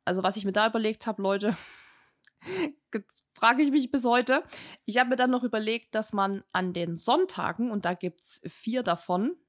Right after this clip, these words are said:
noch ein Special machen kann, indem man Lose zieht.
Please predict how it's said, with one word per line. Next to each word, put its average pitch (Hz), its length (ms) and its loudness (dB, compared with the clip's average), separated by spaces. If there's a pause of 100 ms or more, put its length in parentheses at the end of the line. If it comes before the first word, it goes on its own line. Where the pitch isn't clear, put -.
(320)
noch 220 400 2
ein 196 260 2
Special 240 460 0
machen 165 320 -4
kann, 202 440 -2
indem 202 360 -2
man 240 280 2 (120)
Lose 214 580 2
zieht. - 460 -8